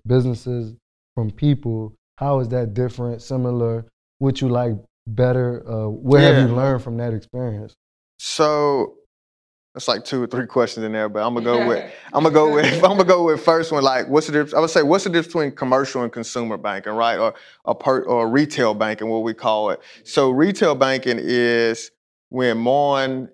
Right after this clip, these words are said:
Speaker 2: and Nick, maybe they have, you know, they per-, they have their personal accounts and they come to us and it's just tran-, you know, doing, maybe they need a cashier check every now and then, right?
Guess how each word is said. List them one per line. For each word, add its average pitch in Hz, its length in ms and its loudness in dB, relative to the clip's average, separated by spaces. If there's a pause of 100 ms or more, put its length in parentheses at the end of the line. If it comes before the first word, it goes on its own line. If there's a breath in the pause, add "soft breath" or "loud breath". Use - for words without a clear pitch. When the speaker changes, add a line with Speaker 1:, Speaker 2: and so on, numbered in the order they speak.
(120)
Speaker 2:
and 117 600 -4
Nick, 135 340 2
maybe 123 240 -2
they 123 300 -2
have, 120 460 -2
you 131 100 -10
know, 117 120 -6
they 117 120 -6
per-, 127 260 -6
they 127 100 -6
have 127 140 -2
their 113 80 -2
personal 139 380 -4
accounts 123 540 -6 (380 soft breath)
and 113 640 -2 (1500)
they 123 240 0
come 123 280 -4
to 117 80 -2
us 117 260 0
and 120 100 -8
it's 117 100 -10
just 120 200 -10
tran-, 117 340 -8
you 139 100 -6
know, 117 220 -2
doing, 127 800 -2 (580)
maybe 147 200 -2
they 147 120 2
need 139 80 0
a 131 40 -2
cashier 139 380 -4
check 135 280 -6
every 127 200 -4
now 123 340 -2
and 120 160 -6
then, 123 280 -4
right? 120 360 0